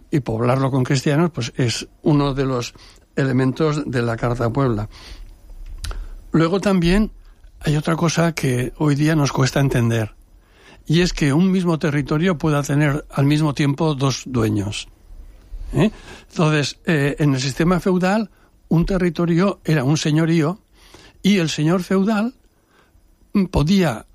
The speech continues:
eh, vender ese territorio, si quería, darlo por herencia, ¿eh? Pero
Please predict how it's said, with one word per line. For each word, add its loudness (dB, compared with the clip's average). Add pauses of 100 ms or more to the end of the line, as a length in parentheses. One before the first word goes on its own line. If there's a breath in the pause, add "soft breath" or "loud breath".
(440)
eh, 2
vender 2
ese 2
territorio, 0
si -4
quería, 2 (540)
darlo 0
por 0
herencia, 0 (280)
¿eh? 2 (1200 soft breath)
Pero 0